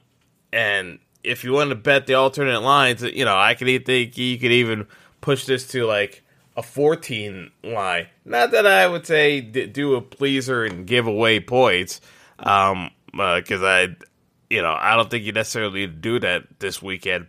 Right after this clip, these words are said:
But I will say that you could, uh, look at some just direct alternate lines on the spread and just bet the San Francisco side, because I, I do think, uh, they,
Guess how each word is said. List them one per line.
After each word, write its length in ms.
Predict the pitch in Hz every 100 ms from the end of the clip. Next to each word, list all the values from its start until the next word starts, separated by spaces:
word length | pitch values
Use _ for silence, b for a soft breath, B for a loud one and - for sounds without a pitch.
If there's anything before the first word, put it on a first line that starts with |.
| _
But 560 | 165 175 120 80 - - b b b
I 120 | - 110
will 220 | 143 156
say 400 | - 131 120 113
that 340 | 110 107 98
you 140 | 120 131
could, 240 | 127 101 _ -
uh, 260 | 95 90
look 340 | 85 73 135 127
at 140 | 110
some 320 | - 117 95
just 300 | 95 123 -
direct 520 | 110 107 101 117 107 -
alternate 560 | - 135 143 135 110 -
lines 520 | 104 95 92 92 - -
on 180 | 98 87
the 60 |
spread 540 | - - 107 90 90 - b b b
and 180 | 98 98
just 220 | 110 101
bet 220 | 127 117
the 60 | -
San 220 | - 110
Francisco 480 | 101 - 120 117 120
side, 280 | 101 107 98
because 240 | 98 107
I, 220 | 110 85
I 40 | 110
do 240 | 92 131
think, 400 | 123 110 101 - b b b b
uh, 240 | 98 95 92
they, 560 | 82 113 107 98 92